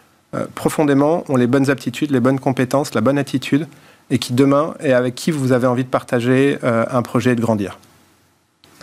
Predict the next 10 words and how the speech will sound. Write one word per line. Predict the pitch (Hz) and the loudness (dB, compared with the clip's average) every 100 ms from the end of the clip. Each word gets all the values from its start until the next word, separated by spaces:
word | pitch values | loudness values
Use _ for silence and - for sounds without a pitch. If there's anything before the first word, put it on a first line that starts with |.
| 165 151 - | -14 -12 -2
Et | 139 | 0
donc, | 226 240 - _ _ - - - - | 2 0 -8 _ _ -20 -20 -20 -4
euh, | 143 135 135 135 - - - _ _ _ _ _ _ _ _ _ - | 2 4 4 0 -4 -18 -20 _ _ _ _ _ _ _ _ _ -2
ben | 123 | 2
moi | 147 | 2
je | 127 | 2
dirais | 123 135 | 2 0
que | - 117 - | -2 -4 0
encore | 190 185 175 | 0 2 -4
plus | - 170 170 - - | -2 -2 -2 -2 -10